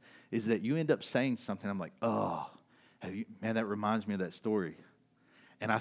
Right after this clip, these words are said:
I begin to tell that story, and, and you're hearing it for the first time. And you know what happens then? Evangelism. "Oh, yeah, man, I'm telling you, man." You know what they, like, we were talking one day about making movies at a, at a place, and I was like, "You know it'd be a good movie?"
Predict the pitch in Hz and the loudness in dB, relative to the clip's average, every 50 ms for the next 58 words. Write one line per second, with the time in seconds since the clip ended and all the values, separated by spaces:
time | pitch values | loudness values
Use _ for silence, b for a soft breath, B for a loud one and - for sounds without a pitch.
0 | - 123 123 117 131 117 127 120 101 - - 135 127 123 110 107 - - 131 123 | 2 2 2 4 6 6 6 6 4 4 6 6 8 8 6 4 2 2 4 6
1 | 127 120 113 104 98 101 110 120 131 127 117 123 120 120 104 - - 113 104 101 | 6 6 6 6 4 2 2 2 2 2 4 4 2 2 2 2 0 0 0 2
2 | - 120 117 113 - - - 123 120 113 104 98 101 110 120 131 135 131 117 104 | 4 4 4 4 2 2 4 4 6 6 4 2 2 2 2 4 6 6 6 6
3 | 123 131 - 135 127 120 - 151 147 135 b b b - 87 78 85 98 110 98 | 4 2 2 0 -2 -2 -2 -2 -2 -2 b b b -8 -6 -2 0 0 0 -2
4 | 90 87 85 80 82 80 - _ _ _ _ _ _ _ _ _ _ _ _ _ | -2 -4 -6 -6 -8 -12 -16 _ _ _ _ _ _ _ _ _ _ _ _ _
5 | _ _ _ _ _ _ _ _ _ _ _ _ _ - 135 139 143 131 107 104 | _ _ _ _ _ _ _ _ _ _ _ _ _ 8 10 12 12 12 10 8
6 | 110 120 131 127 113 117 117 120 131 123 - 139 135 135 123 110 107 110 107 117 | 6 6 6 6 6 4 4 4 4 4 4 4 4 4 4 4 2 2 0 0
7 | - 131 147 175 165 147 160 151 - - 120 117 - 135 131 131 127 - 139 123 | 0 2 4 6 6 6 4 2 2 4 4 4 4 4 4 4 4 4 4 4
8 | 120 - 123 123 123 123 120 117 113 107 101 117 120 117 - 113 107 113 117 113 | 4 4 4 4 6 6 6 6 6 4 4 4 2 4 4 2 4 4 4 2
9 | 95 87 90 - - - 101 101 104 - 95 98 90 - - 104 90 90 - 101 | 2 -2 -6 -8 -6 -4 -2 -2 0 0 -2 -2 -2 0 0 0 0 0 -2 -6
10 | 92 85 82 B B B B B - 104 104 101 113 117 120 120 107 110 117 104 | -6 -6 -6 B B B B B -8 -4 0 2 4 6 6 4 4 4 2 2
11 | 95 107 113 101 101 104 110 117 120 123 110 | 2 0 0 0 0 0 0 0 -2 -2 -4